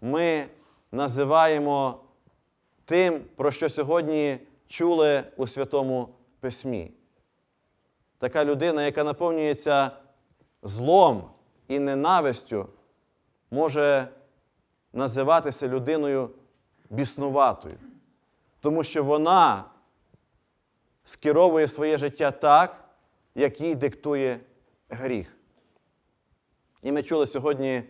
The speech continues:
дорогі брати і сестри, про те, як один чоловік підійшов до Христа Спасителя і попросив, щоб він зцілив його біснуватого сина,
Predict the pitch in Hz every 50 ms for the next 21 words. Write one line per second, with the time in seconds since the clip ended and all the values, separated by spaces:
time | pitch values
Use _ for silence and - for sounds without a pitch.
0 | _ _ _ _ _ _ _ - 123 127 127 127 135 127 131 127 - 131 131 123
1 | - 156 151 147 - - 139 135 - 127 139 135 - 151 143 143 139 135 135 -
2 | - _ _ _ _ _ _ - - 139 147 160 151 - 156 147 147 156 151 151
3 | 147 - 143 139 143 139 - 156 147 139 139 - - 139 131 - - 165 151 147
4 | 123 - 135 139 - - 170 160 160 156 139 139 - 131 123 143 131 139 143 127
5 | - 175 160 139 - - 139 127 135 139 151 160 151 131 110 - - _ _ _
6 | _ _ - - - - 151 151 165 170 156 160 151 151 151 139 151 147 - -
7 | 151 151 160 170 160 165 151 135 143 143 - - - 170 180 180 175 160 147 139
8 | 120 101